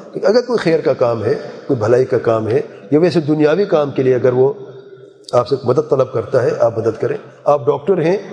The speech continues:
اور اسی ملک میں رہتے ہیں، مریض، کافی مریض آتا ہے، علاج کرو گے نہیں کرو گے؟ کہتے ہیں، "اس لیے کرتے ہیں کہ ہم مجبور ہیں، نہ ہوتے تو اس کا علاج بھی نہ کرتے۔" بولے، "بھائی، تم ڈاکٹر اپنا کام سے کام رکھو، تم، تمہیں اچھا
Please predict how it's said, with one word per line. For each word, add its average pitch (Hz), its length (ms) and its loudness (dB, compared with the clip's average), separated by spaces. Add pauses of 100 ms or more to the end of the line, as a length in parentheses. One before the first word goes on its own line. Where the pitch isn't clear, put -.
(160)
اور 160 480 0
اسی 190 220 0
ملک 151 400 0
میں 175 100 4
رہتے 147 300 2
ہیں، 180 160 2 (320)
مریض، 160 320 2 (300)
کافی 175 280 2
مریض 156 320 2
آتا 120 220 0
ہے، 98 240 -6 (280)
علاج 151 280 2
کرو 165 180 4
گے 185 100 2
نہیں 175 100 0
کرو 147 200 2
گے؟ 139 80 -6 (720)
کہتے 131 200 2
ہیں، - 20 4
"اس 135 100 0
لیے 160 100 4
کرتے 151 280 0
ہیں 165 80 0
کہ 160 80 0
ہم 147 100 0
مجبور 143 400 2
ہیں، 98 220 -6 (880)
نہ 139 100 6
ہوتے 175 260 0
تو 180 100 2
اس 175 140 -4
کا 170 100 4
علاج 175 240 2
بھی 185 100 -2
نہ 160 60 2
کرتے۔" 120 360 -2 (480)
بولے، 196 160 0
"بھائی، 156 120 2
تم 165 140 -2
ڈاکٹر 127 300 2
اپنا 135 200 0
کام 131 240 0
سے 135 120 -2
کام 120 240 0
رکھو، 113 220 0
تم، - 120 -6 (440)
تمہیں 160 340 2
اچھا 160 240 0